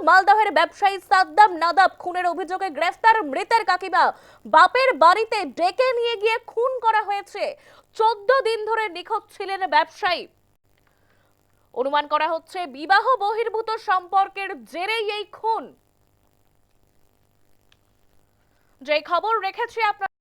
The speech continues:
সামনে, খুন করে দেওয়ালে গাঁথা হলো দেহ, খুন করে ইটের গাঁথুনি। হারহিম হত্যাকাণ্ড একেবারে তপনে। দক্ষিণ দিনাজপুরে হারহিম হত্যাকাণ্ড, মালদহের যুবকের দেহ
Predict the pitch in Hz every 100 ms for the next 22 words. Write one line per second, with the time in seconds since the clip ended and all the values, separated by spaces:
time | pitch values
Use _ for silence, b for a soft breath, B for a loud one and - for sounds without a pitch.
0 | _ - 359 359 392 392 - 403 427 427
1 | 440 453 440 269 359 415 440 349 330 370
2 | 440 427 415 403 277 349 392 381 - 381
3 | 392 392 415 427 392 415 480 494 302 302
4 | 370 - 466 480 302 - _ _ _ _
5 | _ _ _ _ _ - 370 453 480 539
6 | 440 427 - 403 403 381 381 381 381 370
7 | 370 370 359 359 339 254 320 - 494 453
8 | 403 415 415 403 403 294 311 349 370 339
9 | 339 - 359 359 339 339 277 302 320 349
10 | 320 254 320 381 403 392 b b b 214
11 | 339 403